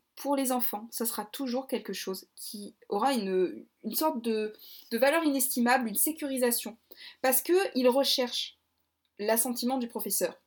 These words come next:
Et mine de rien, il y a quand même une relation particulière qui se tisse entre un professeur et un élève, dans la mesure où l'élève le voit comme quelqu'un qui est détenteur d'un savoir et qui potentiellement peut l'aider aussi. On ne peut pas oublier que nous sommes des êtres émotionnels et que forcément, il y a cette part d'émotion qui rentre en jeu.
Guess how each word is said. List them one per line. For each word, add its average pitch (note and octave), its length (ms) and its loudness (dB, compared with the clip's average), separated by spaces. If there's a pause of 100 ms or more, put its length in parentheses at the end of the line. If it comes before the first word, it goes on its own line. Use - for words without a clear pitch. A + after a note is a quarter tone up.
(120)
Et A#3+ 280 4
mine F#4 320 0
de D4 80 2
rien, G3+ 380 -2
il A3+ 40 -4
y B3 40 4
a A#3+ 40 4
quand E4 60 -4
même G4 160 -2
une D4+ 60 0
relation B3 360 0
particulière B3 540 -2
qui - 140 -12
se - 80 -10
tisse - 180 -2
entre G3 160 -8
un F#3+ 80 -6
professeur G3+ 420 -8
et G3+ 100 -10
un G3 120 -6
élève, A#3 220 0
dans G#3 100 -6
la G3 80 -6
mesure G#3 420 -8
où G#3+ 80 -10
l'élève G#3+ 320 -4 (540)
le A3 160 -2
voit A#3 260 2
comme A#3 240 0
quelqu'un A#3 320 -4
qui - 180 -12
est F#3 40 -8
détenteur G3+ 340 -6
d'un G3+ 140 -8
savoir F#3 560 -6
et G3 60 -8
qui A#3+ 140 -10
potentiellement A#3+ 600 -6
peut B3 160 -10
l'aider G3 280 -6
aussi. - 320 -10 (280)
On C4+ 80 0
ne C#4 60 0
peut E4+ 120 2
pas G#4 180 6
oublier B3 400 0
que A#3 340 0
nous A3 100 -4
sommes D4 240 0
des G#3+ 160 -2
êtres B3 280 -2
émotionnels G3 580 -6 (100)
et F#3 80 -6
que A3+ 120 -2
forcément, A3+ 540 -2
il G3+ 60 -8
y - 20 -4
a F#3+ 40 -2
cette G3+ 240 -4
part A#3 160 -2
d'émotion G#3 420 -8
qui A#3+ 140 -10
rentre F#3+ 260 -8
en F3+ 80 -4
jeu. E3+ 160 -10